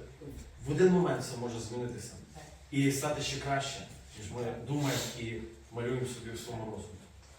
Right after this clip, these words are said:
Нехай нас Бог усіх благословить. Ми вас <clears throat> любимо всіх. Ви прекрасні. Насправді, знаєте, ми, ми ніколи нікого не ділимо і, ну, не займалися цими речами. Ми допомагаємо людям,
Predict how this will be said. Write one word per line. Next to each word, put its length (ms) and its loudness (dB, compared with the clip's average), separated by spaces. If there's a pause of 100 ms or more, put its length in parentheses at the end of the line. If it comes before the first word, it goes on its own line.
(380)
Нехай 280 8
нас 100 6
Бог 280 2
усіх 240 -4
благословить. 600 -2
Ми 100 2
вас 140 4 (360)
<clears throat> 300 -4
любимо 600 12
всіх. 240 0 (680)
Ви 80 8
прекрасні. 680 6 (280)
Насправді, 560 10
знаєте, 320 6
ми, 240 4 (340)
ми 120 4
ніколи 400 6
нікого 400 6
не 80 6
ділимо 580 6 (520)
і, 440 6 (180)
ну, 140 2
не 140 6
займалися 560 10
цими 340 2
речами. 420 4
Ми 80 4
допомагаємо 640 2 (100)
людям, 200 2